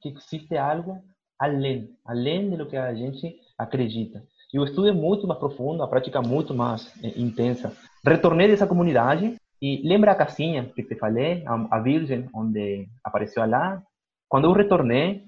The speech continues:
eu voltei a recair em hábitos que tinha antes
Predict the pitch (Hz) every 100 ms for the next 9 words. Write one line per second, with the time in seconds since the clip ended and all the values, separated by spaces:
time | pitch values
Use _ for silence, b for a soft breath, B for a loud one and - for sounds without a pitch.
0 | - 151 151 160 143 131 147 165 170 127
1 | 123 147 - - 113 113 139 139 139 120
2 | 131 156 151 139 131 - 147 135 - 123
3 | 143 139 127 110 -